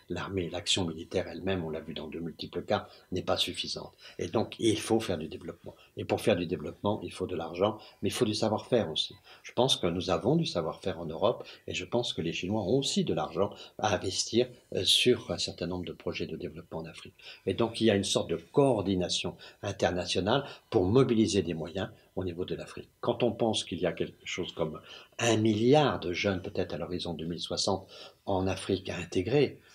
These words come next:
on se dit que là est la bombe du monde. Si on passe à côté de ce devoir mondial d'intégration, il y aura des problèmes partout dans le monde. Dans cette situation-là, il faut mobiliser tous les accords, quelquefois, t-, toutes les forces,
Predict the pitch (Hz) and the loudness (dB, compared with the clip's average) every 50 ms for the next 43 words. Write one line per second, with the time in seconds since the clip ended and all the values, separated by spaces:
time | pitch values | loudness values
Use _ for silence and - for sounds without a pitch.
0 | - - - - - - 90 - 110 95 - - 90 87 113 147 175 175 131 - | -16 -10 -6 -4 -4 -4 -4 -4 -6 -8 -6 -6 -4 -2 0 2 2 2 0 -2
1 | - - - 104 104 85 85 85 85 82 92 85 82 - - 90 87 85 82 82 | -4 -10 -6 -4 -2 -2 -2 -2 -2 -2 -2 -2 -2 -6 -8 -8 -6 -6 -4 -6
2 | 76 73 - _ - - _ - - - - - 113 92 82 - - 151 131 - | -6 -8 -12 _ -20 -20 _ -4 0 0 2 2 2 0 0 0 0 0 2 2
3 | - - - - - - 92 87 - - 90 90 - 95 92 82 85 92 87 - | 0 0 -2 -4 -2 -2 -2 -2 -2 -6 -10 -8 -4 -4 -2 0 0 0 0 0
4 | - - - - - - _ - - 104 110 107 104 92 104 104 95 87 80 - | -6 -16 -20 -20 -20 -20 _ -8 -2 0 2 2 2 2 0 0 0 0 0 -4
5 | 85 85 - 92 90 - - - - - - 139 135 - - - - _ - 92 | -8 -10 -8 -8 -8 -6 -6 -6 -4 0 0 0 0 -2 -6 -18 -20 _ -12 -10
6 | 87 90 92 87 92 90 90 90 - - 85 95 98 92 92 - _ - - 90 | -6 -4 -4 -2 -2 -4 -4 -6 -8 -6 -4 -4 -4 -4 -6 -12 _ 0 0 0
7 | - - - 92 85 87 - - - - - - - _ - - - - _ - | 0 0 -8 -8 -8 -8 -8 -10 -10 -12 -14 -16 -18 _ -20 -20 -20 -20 _ -6
8 | - 98 - - - - - - 110 95 - 98 90 - - 87 85 90 - - | -6 -4 0 0 0 2 2 -2 -2 -2 -2 -2 -2 -2 -2 -6 -4 0 0 0
9 | - - - - - - - 95 - - - 101 92 90 85 80 90 85 82 - | 0 -2 -8 -20 -14 -6 -6 -6 -6 -4 -2 -2 -2 -2 -2 -4 -6 -8 -8 -6
10 | - 90 87 82 - _ - _ _ _ _ - - 175 127 107 87 - - - | -4 -4 -6 -6 -8 _ -20 _ _ _ _ 4 4 6 6 4 2 0 -4 -8
11 | - - - 160 180 180 180 - 202 170 - - 143 - - - 131 120 101 - | -2 4 4 4 4 4 4 2 2 2 4 2 -2 -2 4 6 6 6 6 4
12 | - - - - - - 117 - - 85 - - 147 160 165 - | -2 -12 -14 -10 -4 -4 -4 -4 -4 -8 -2 0 0 0 0 -2